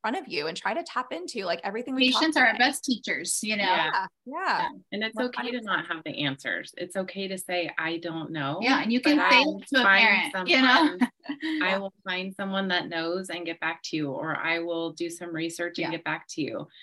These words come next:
Speaker 3: As a
Speaker 1: Yeah.
Speaker 3: new grad, I always felt like I had to have the answers. And
Speaker 2: Yeah.
Speaker 3: <gasps> what if this parent asked me this question in an eval and I
Speaker 2: Yes.
Speaker 3: don't know? I'm gonna look so bad. And,
Speaker 2: Yeah.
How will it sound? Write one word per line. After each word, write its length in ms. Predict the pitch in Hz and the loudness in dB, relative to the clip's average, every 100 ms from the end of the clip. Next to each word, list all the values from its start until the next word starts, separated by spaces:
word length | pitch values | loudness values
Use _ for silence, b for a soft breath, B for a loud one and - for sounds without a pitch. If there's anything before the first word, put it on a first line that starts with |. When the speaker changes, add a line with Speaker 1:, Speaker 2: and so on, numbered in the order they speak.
| B B | B B
Speaker 3:
As 160 | 175 180 | -4 -2
a 60 | 185 | -4
Speaker 1:
Yeah. 60 | |
Speaker 3:
new 140 | 202 196 | -4 -4
grad, 460 | 208 208 214 208 - | -2 0 0 -4 -6
I 160 | 190 185 | -4 -4
always 400 | 175 175 180 - | -2 -2 -2 -4
felt 140 | 147 | -6
like 160 | 165 160 | -6 -8
I 20 | |
had 100 | 165 160 | -10 -8
to 100 | 160 | -8
have 220 | 160 147 | -6 -6
the 200 | 147 156 | -4 -4
answers. 320 | 156 160 151 | -4 -4 -4
And 180 | 156 269 | -2 -2
Speaker 2:
Yeah. 220 | 285 285 254 | -4 -6 -6
Speaker 3:
<gasps> 80 | - | -6
what 160 | 196 | -4
if 100 | 202 | -2
this 200 | 202 196 - 190 | -4 -8 -8 -6
parent 220 | 185 - | -4 -2
asked 240 | 165 - | -4 -4
me 80 | 185 | -6
this 180 | 170 170 | -6 -6
question 400 | - 170 - 170 | -4 -4 -6 -6
in 140 | 165 | -6
an 100 | 143 | -4
eval 300 | 185 175 160 | -2 -2 0
and 140 | 151 151 | 0 2
I 60 | |
Speaker 2:
Yes. 60 | 160 | 0
Speaker 3:
don't 220 | 160 - | -2 -4
know? 220 | 180 185 | -4 -4
I'm 120 | 175 | -4
gonna 220 | 170 160 151 | -6 -6 -6
look 180 | 151 | -8
so 200 | - 147 139 | -8 -10 -8
bad. 340 | - 175 170 160 | -4 -2 0 0
And, 220 | 147 143 | 0 -2
Speaker 2:
Yeah. 140 | 156 | -4